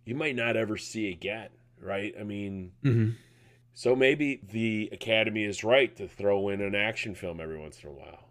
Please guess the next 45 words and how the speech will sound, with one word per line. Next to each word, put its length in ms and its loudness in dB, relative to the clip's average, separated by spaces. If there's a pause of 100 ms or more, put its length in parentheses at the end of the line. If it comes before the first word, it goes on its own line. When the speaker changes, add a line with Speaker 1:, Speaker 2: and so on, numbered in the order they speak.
Speaker 1:
You 160 2
know 240 8
they're 100 6
never 220 4
gonna 160 6
Speaker 2:
Yeah. 100 6
Speaker 1:
throw 200 6
in 80 0
a 80 -2
horror 420 4
movie. 480 -10 (580)
So 240 -2
maybe, 480 4
maybe 380 2
action's 460 2
where 120 -2
they 120 -6
start. 420 -10 (800)
Speaker 2:
A 60 4
horror 440 6
movie 480 6
or 300 4
a 140 6
horror 520 6
movie? 440 4
Speaker 1:
I 260 4
misspoke 720 4
because 260 -8
of 80 -2
my 140 6
voice. 400 6 (200)
Speaker 2:
<laughs> 200 0
Speaker 1:
Thanks 320 8
for 100 -2
sticking 480 2
a 80 6
needle 380 8
in 80 2
my 80 2 (100)
eye, 300 4 (300)
you 100 -4
big 320 2
jerkhead. 600 2
Speaker 2:
<laughs> 20 -12
Sorry. 220 0